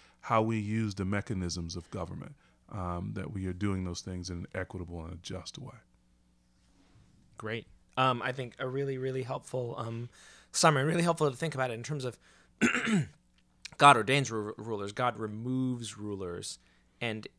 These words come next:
Speaker 2: uh, it just so happens in our country the means of removal looks like this,
Speaker 1: Mm-hmm.
Speaker 2: and I think we should give God praise that the means of removal doesn't look like something else.
Speaker 1: Mm-hmm.
Speaker 2: Um, because you could make the argument that, you know, a revolution that topples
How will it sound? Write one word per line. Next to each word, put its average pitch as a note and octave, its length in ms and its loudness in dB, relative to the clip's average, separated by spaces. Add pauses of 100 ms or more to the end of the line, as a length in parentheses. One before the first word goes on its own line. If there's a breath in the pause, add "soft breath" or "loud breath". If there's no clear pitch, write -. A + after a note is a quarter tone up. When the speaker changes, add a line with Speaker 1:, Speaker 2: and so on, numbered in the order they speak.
Speaker 2:
uh, G#2+ 200 -2
it A#2 100 -4
just C#3 160 0
so B2+ 100 0
happens A#2 360 -2
in A2 80 -6
our B2+ 120 0
country G2+ 360 -8
the G2 160 -8
means A2 460 -8
of G2+ 140 -8
removal F#2+ 600 -6 (300)
looks - 320 -8
like E2 240 -6
this, B2+ 520 -8
Speaker 1:
Mm-hmm. A2 200 -8 (240)
Speaker 2:
and A#2 140 0
I A2+ 80 0
think B2+ 140 -4
we A#2+ 100 -4
should G#2 200 -6
give G2+ 180 -4
God F#2 280 -2
praise G#2+ 480 -2
that F#2+ 140 -8
the G2 60 -8
means G#2 300 -8
of G2+ 80 -8
removal G2+ 400 -6
doesn't G2+ 340 -4
look A2 200 -6
like G#2 280 -4
something G#2+ 360 -4
else. - 420 -6
Speaker 1:
Mm-hmm. G2+ 500 -6
Speaker 2:
Um, G2+ 560 -4
because G#2+ 520 -2
you B2 120 0
could C#3 140 -4
make B2+ 180 0
the A#2 120 2
argument A#2+ 340 0
that, F#2+ 240 -2
you G#2 60 -6
know, F#2 240 -8
a G#2+ 80 -4
revolution C#3+ 640 2
that G#2+ 180 -4
topples C3+ 560 2